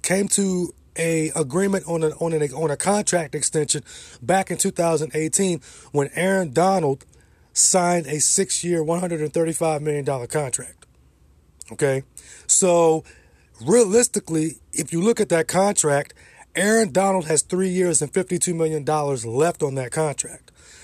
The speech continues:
So, if he were to walk away, let's just say he were to retire, okay? There are a couple of scenarios that I think the Rams would be able to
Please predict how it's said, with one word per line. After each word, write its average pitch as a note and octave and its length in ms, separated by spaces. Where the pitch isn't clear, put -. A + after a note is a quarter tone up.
So, E3 460
if F3 200
he A3+ 160
were A#3 280
to G#3 220
walk E3+ 360
away, E3+ 260
let's F3+ 240
just G3 180
say F3+ 160
he E3+ 140
were D3+ 220
to - 120
retire, B2+ 440
okay? D3+ 320
There G3+ 200
are G#3 200
a E3 40
couple F#3+ 360
of E3 80
scenarios D3+ 720
that C3+ 100
I D#3+ 120
think - 320
the C#3+ 100
Rams C#3+ 560
would C#3 240
be D#3 160
able D#3+ 540
to E3+ 720